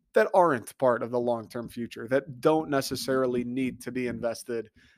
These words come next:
in the Detroit Red Wings and building a culture and setting the tone for the future and for the young guys. Plenty of guys pl-, here that doesn't pertain to, which I understand. Like, it's your job, dude. You don't need to be a Red Wings fan.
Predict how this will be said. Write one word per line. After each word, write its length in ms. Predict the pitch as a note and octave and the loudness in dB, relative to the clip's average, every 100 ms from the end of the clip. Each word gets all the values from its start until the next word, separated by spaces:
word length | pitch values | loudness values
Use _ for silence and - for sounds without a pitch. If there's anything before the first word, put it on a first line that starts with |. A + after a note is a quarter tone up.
| _ _ | _ _
in 140 | E3 D3+ | -4 -4
the 100 | C#3+ | -4
Detroit 480 | C#3 - D#3+ D3 C#3 | -6 -4 -2 -2 -2
Red 260 | C3+ C#3+ D#3 | -4 -6 -6
Wings 280 | C3+ A#2 | -8 -6
and 180 | B2 A#2+ | -10 -6
building 400 | D3+ C#3+ D3 C3+ | -4 -2 -4 -6
a 80 | B2 | -8
culture 500 | - C3+ C3 - B2 | -2 0 0 -4 -6
and 100 | A2+ | -6
setting 380 | - - - E3 | -6 -4 -4 -2
the 100 | D#3 | -2
tone 440 | D3+ D3+ C#3+ G#2+ - - - | 0 2 2 0 -10 -20 -10
for 160 | - E3+ | 0 2
the 80 | C#3+ | 2
future 440 | - E3 D#3+ D#3+ | 2 0 2 0
and 120 | D3 | 0
for 120 | D#3+ D3 | 0 2
the 100 | C#3 | 4
young 220 | C3+ A#2 | 2 0
guys. 340 | A#2+ C3+ - _ | -8 -10 -18 _
Plenty 280 | - G3 G3 | 6 8 8
of 80 | D#3 | 6
guys 240 | D3 C#3+ | 6 4
pl-, 140 | - B2+ | 2 -2
here 260 | C#3 C3 B2 | 2 2 2
that 140 | A#2+ _ _ _ _ _ _ _ _ _ - | -4 _ _ _ _ _ _ _ _ _ 8
doesn't 240 | F#3 E3 | 8 8
pertain 400 | D3 C#3 C#3+ B2+ | 0 -2 -2 -4
to, 220 | - - - _ - - _ _ B3 | -6 -16 -18 _ -20 -20 _ _ 8
which 220 | G#3+ G#3+ | 10 10
I 120 | F#3+ | 8
understand. 580 | F#3 F3+ - E3 D#3+ - _ | 6 0 -6 -8 -10 -14 _
Like, 200 | B2 A2 - | -12 -10 -6
it's 240 | C3 - | -6 -4
your 100 | C3+ | -4
job, 340 | B2 A#2+ A2+ | 0 0 -2
dude. 180 | - - _ - | -12 -18 _ -6
You 120 | C3 | 0
don't 160 | C#3 C3+ | 2 2
need 120 | C3+ | 0
to 60 | |
be 120 | C3 B2+ | 2 2
a 60 | |
Red 200 | B2+ B2 | 4 2
Wings 180 | A#2 G2+ | -2 -8
fan. 280 | A#2+ A2+ | -10 -10